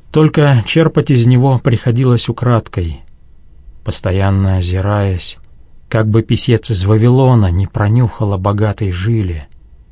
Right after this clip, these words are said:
Конечно, с писцами и контролёрами из Вавилона тоже можно было договориться.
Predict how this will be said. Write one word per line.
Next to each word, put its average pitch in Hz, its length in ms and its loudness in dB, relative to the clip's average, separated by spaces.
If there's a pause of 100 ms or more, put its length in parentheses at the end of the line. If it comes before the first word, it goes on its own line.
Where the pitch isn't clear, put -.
(540)
Конечно, 143 560 0 (460)
с - 100 -16
писцами 120 680 0
и - 20 0
контролёрами 107 800 2
из 92 160 0
Вавилона 104 540 2
тоже 160 260 -2
можно 104 340 0
было 101 300 0
договориться. 98 840 -2